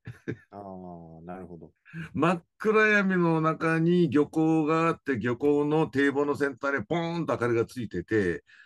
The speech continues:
Speaker 2: それに対して餌が寄ってきて、フィッシュイーターが寄ってくるという構図なわけだから、
Speaker 1: はい。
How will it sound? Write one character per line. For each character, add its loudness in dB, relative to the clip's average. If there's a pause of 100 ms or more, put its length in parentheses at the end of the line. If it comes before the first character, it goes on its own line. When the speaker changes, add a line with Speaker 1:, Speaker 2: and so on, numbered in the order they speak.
(260)
Speaker 2:
そ 0
れ 2
に 0
対 2
し -8
て 0
餌 2
が 2
寄 -2
っ -10
て -4
き -18
て、 0
フ -6
ィ 0
ッ 0
シ -10
ュ -2
イ -4
ー -4
タ -2
ー 2
が 2
寄 -2
っ -6
て -10
く -8
る -8
と -2
い 4
う 0
構 -2
図 -6
な -2
わ -8
け -20
だ -20
か -8 (480)
ら、 -12
Speaker 1:
は -8
い。 -12